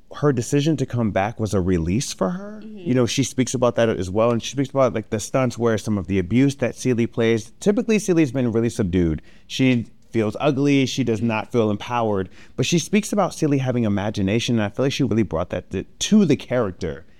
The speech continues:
Speaker 1: in this portrayal of it. And honestly, the film is beautiful. The choreography is beautiful. Honestly, I feel like the film,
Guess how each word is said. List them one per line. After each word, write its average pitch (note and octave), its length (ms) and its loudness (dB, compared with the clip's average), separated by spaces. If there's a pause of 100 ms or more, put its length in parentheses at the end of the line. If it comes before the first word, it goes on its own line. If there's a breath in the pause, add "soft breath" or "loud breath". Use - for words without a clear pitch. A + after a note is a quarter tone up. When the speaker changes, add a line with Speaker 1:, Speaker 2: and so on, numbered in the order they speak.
(280 soft breath)
Speaker 1:
in C3 240 4
this A2 180 0
portrayal C#3+ 540 -4
of D#3+ 120 -4
it. E3+ 200 0
And B2 140 -2
honestly, C#3+ 600 0 (200 loud breath)
the G#2+ 100 0
film C3 320 2
is G#2+ 80 -4
beautiful. G#2+ 720 0
The C#3+ 80 2
choreography D3 720 0
is C3 160 0
beautiful. A#2+ 840 0
Honestly, D#3+ 640 2
I A#2 80 0
feel C#3+ 180 -2
like C#3 200 2
the A#2+ 80 0
film, A2+ 580 0